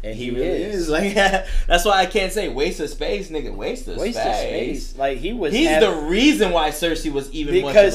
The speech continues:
Speaker 2: of a thought.
Speaker 1: Cersei's character was, like, very underwritten in, like, the second half of season seven
Speaker 2: You
Speaker 1: and
Speaker 2: hate to
Speaker 1: all
Speaker 2: talk
Speaker 1: of
Speaker 2: about it.
Speaker 1: season eight.
Speaker 2: You hate to hear it.
Speaker 1: Like, Euron was kind of making up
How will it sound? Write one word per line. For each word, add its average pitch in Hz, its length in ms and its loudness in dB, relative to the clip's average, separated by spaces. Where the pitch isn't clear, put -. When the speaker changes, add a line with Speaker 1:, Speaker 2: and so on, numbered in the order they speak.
Speaker 2:
of 185 80 4
a 190 40 6
thought. 202 100 6
Speaker 1:
Cersei's 175 440 -6
character 160 440 -2
was, 135 300 -4
like, 123 320 -6
very 123 440 -8
underwritten 123 800 -10
in, 135 220 -12
like, 120 260 -6
the 113 100 -12
second 127 380 -8
half 123 240 -6
of 113 60 -10
season 120 320 -10
seven 123 400 -10
Speaker 2:
You 120 60 -14
Speaker 1:
and 113 180 -8
Speaker 2:
hate 120 160 -6
to 113 60 -12
Speaker 1:
all 120 100 -2
Speaker 2:
talk 131 140 -2
Speaker 1:
of 120 100 -4
Speaker 2:
about 90 160 -6
it. 95 60 -4
Speaker 1:
season 123 260 -8
eight. 131 340 -8
Speaker 2:
You 131 120 -12
hate 123 200 -8
to 110 80 -10
hear 107 220 -10
it. 107 40 -6
Speaker 1:
Like, 139 500 -4
Euron 156 600 0
was 139 220 -4
kind 139 380 -6
of 123 440 -6
making 123 420 -8
up 113 200 -8